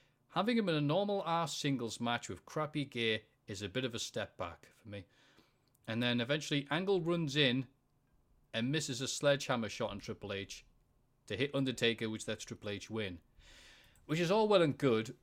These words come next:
except Undertaker was about to hit him with a chokeslam, so there was absolutely no need, and maybe the worst time for an attempted interference I've ever seen in wrestling. But whatever. It's the end of the show.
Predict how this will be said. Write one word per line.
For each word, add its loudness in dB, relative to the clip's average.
except 0
Undertaker 0
was 0
about 0
to 2
hit 2
him 2
with -2
a -2
chokeslam, 0
so 2
there 4
was 4
absolutely 2
no 2
need, 2
and 2
maybe 0
the -4
worst 0
time 0
for -2
an 0
attempted -2
interference -2
I've -2
ever -2
seen -2
in -2
wrestling. -4
But 2
whatever. 2
It's -2
the 0
end 8
of 0
the 0
show. 2